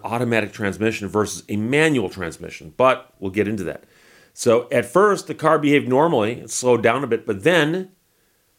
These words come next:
shifting to a lower gear, suddenly things went very bad. The tachometer began climbing towards the red and hit seven thousand R P M.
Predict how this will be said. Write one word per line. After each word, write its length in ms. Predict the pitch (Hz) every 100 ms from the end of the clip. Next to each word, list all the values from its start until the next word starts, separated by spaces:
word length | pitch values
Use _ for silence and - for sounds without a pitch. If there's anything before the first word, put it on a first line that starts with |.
| _
shifting 400 | - 151 147 135
to 120 | 135
a 40 |
lower 260 | 123 131 123
gear, 400 | 113 160 143 -
suddenly 320 | - 151 160
things 160 | 151 127
went 140 | 131
very 180 | 107 110
bad. 400 | 104 170 104 - - _ _ _ _ _
The 80 | -
tachometer 960 | 107 147 165 165 143 160 160 87 87 110 _ _
began 340 | 120 120 127
climbing 560 | 120 135 151 147 151 151 - _
towards 520 | - 127 120 104 110 -
the 360 | 113 110 113 -
red 580 | 95 127 107 110 160 156 _ _ _ _ _ _ 120
and 240 | 117 113
hit 400 | - 123 156 -
seven 400 | - 139 156 143
thousand 460 | 135 123 127 120 123
R 220 | - 107
P 200 | 107 101
M. 360 | 85 117 151